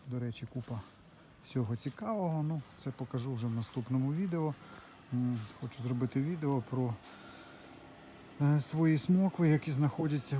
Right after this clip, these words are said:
ось в цих ємностях. Різні, різні сорти, їх дуже багато. Є багато відео знято про ці сорти. Зроблю так само і будемо разом з вами дивитись, будете коментувати,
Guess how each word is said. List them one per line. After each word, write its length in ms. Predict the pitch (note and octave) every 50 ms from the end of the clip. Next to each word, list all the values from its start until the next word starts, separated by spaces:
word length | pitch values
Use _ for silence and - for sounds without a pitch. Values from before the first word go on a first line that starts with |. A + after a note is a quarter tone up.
| C3 C3+
ось 280 | C3 - - - - - - - - - - -
в 140 | - - -
цих 300 | D3 C#3 A2+ - - - - - - - - G3
ємностях. 580 | D3 E3 F#3+ A3+ A#3 G3+ E3+ - - F#3 E3+ - - - - - - - - - -
Різні, 460 | C#3 E3+ G#3 G#3+ F#3 F#3 F#3 F#3 E3
різні 260 | D3 D3+ C#3+ C3 C3+ B2 -
сорти, 260 | - B2+ - - - E3+
їх 140 | D3 B2 A#2 B2+
дуже 140 | C3 B2
багато. 460 | B2 A#2+ C3 B2+ D3+ F3 E3+ - D#3+ - - - - - - - - - - -
Є 100 | C3+ C3
багато 400 | A#2+ B2+ A#2+ B2+ B2+ A2+ B2+ B2
відео 340 | B2 B2+ A#2 B2+ B2 B2
знято 460 | B2 B2+ C#3 E3 F3+ F#3 - - D#3+ C3 - - - - - - - - - - - - - - - - - - -
про 180 | B2+ C3+ C3+ B2 A2
ці 180 | - - C#3+ C#3
сорти. 580 | A#2+ - - B2 B2 - - C#3 C3+ C3 B2+ A#2+ G#2 - - - - - E3+ C#3+
Зроблю 340 | D3+ F3+ F3 D#3 C3+ C3+ B2+
так 180 | - C3 -
само 380 | - - E3 D#3+ E3+ D#3+ C#3 C3
і 40 | A#2+ A#2 A2 - - - - - - - - - - - - - - - - -
будемо 360 | - C3+ C#3+ C#3+ C3+ B2+ B2 B2
разом 340 | C#3 D3 C#3 C3+ C3+ B2+
з 40 | A#2
вами 300 | B2 C3 C3+ C3 C3 B2
дивитись, 400 | A#2 A#2+ B2 C#3 D#3+ D#3 D3 C3+
будете 340 | A#2 A#2 B2+ A#2+ B2 A2+ B2
коментувати, 800 | - - A#2+ B2 A#2+ A2 - C3 C#3 E3 E3+ E3+ - D#3+ C#3+